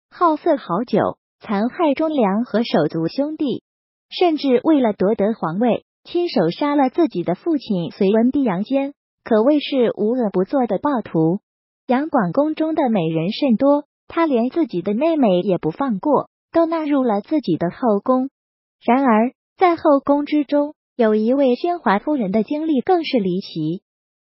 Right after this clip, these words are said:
宣华夫人原来是前朝陈家的公主，隋文帝杨坚统一中原，灭彼。尽管宣华夫人已经入宫，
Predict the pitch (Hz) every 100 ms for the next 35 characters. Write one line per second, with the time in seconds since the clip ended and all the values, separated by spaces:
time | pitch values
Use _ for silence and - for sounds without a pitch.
0 | - - 339 330 330 247 - 320 240 170
1 | 196 - _ - 220 262 269 - 285 240
2 | - 185 226 185 185 - 180 220 302 302
3 | 262 311 320 269 151 135 - _ _ -
4 | 220 220 254 277 190 202 294 294 311 -
5 | 170 214 277 294 311 262 156 175 240 _
6 | - 247 294 214 - _ _ _ _ -
7 | 190 180 - _ _ 233 302 294 165 165
8 | - 320 320 196 226 320 311 202 202 269
9 | 202 165 240 269 277 240 285 294 302